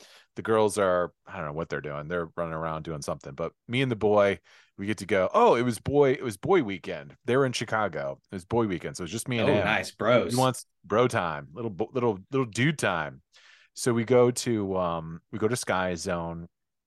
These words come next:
Speaker 1: And at Sky Zone, they have three, like, uh,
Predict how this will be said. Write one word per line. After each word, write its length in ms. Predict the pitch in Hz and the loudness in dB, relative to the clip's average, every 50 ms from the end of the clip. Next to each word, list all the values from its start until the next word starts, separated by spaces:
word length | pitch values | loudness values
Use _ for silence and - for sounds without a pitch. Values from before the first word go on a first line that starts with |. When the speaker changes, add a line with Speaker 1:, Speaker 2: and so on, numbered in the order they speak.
| _ _ _ _ _ _ _ _ _ _ | _ _ _ _ _ _ _ _ _ _
Speaker 1:
And 140 | - 143 127 | -6 -2 -2
at 120 | 120 113 - | -2 -2 -2
Sky 340 | - - 139 127 135 143 | -4 -2 0 0 2 0
Zone, 280 | 131 107 110 98 95 95 | 2 2 0 0 0 0
they 140 | 101 98 87 | -2 -2 -2
have 680 | - 104 104 104 101 98 98 95 95 92 90 85 - _ _ _ _ _ _ _ _ - | -2 -2 0 0 2 2 0 0 0 -2 -4 -8 -12 _ _ _ _ _ _ _ _ -12
three, 560 | - 113 110 117 120 123 123 120 123 120 123 - | -8 -4 -2 0 0 2 2 2 0 0 -2 -4
like, 400 | - 107 95 90 90 85 78 - | -2 0 2 2 2 0 -2 -4
uh, 500 | 92 87 85 80 78 78 78 78 78 76 | -4 -2 -2 0 0 -2 -2 -4 -4 -6